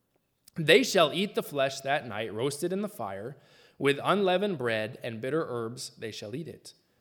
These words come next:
Do not eat any of it raw or boiled in water, but roast it, its head with its legs and its inner parts. And you shall let none of it remain until morning. Anything that remains until the morning you shall burn.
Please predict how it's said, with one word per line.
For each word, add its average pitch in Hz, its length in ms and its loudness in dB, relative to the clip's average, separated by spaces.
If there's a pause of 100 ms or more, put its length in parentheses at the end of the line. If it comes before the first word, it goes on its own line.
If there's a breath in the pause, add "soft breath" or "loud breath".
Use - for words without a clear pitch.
(140)
Do 175 100 4
not 214 220 6
eat 196 160 0
any 180 260 0
of 240 140 0
it 214 100 2
raw 107 380 -2
or 113 160 -4
boiled 117 340 0
in 190 140 -2
water, 104 280 -6
but 160 200 -6
roast 254 340 6
it, - 260 -8 (380 soft breath)
its 127 200 -4
head 143 200 2
with 175 160 2
its 196 160 -2
legs 120 340 -2
and 113 80 -6
its 110 140 -8
inner 107 220 -10
parts. 107 420 -6
And 117 100 -8
you 190 140 0
shall 190 260 10
let 147 360 6 (420)
none 165 380 6
of 220 100 4
it 214 120 4
remain 147 340 -2
until 180 260 -2
morning. 104 480 -6
Anything 185 380 0
that 196 100 -4
remains 135 380 -4
until 117 340 2
the 233 80 2
morning 147 400 0
you 117 140 -6
shall 120 260 -4
burn. 110 400 -6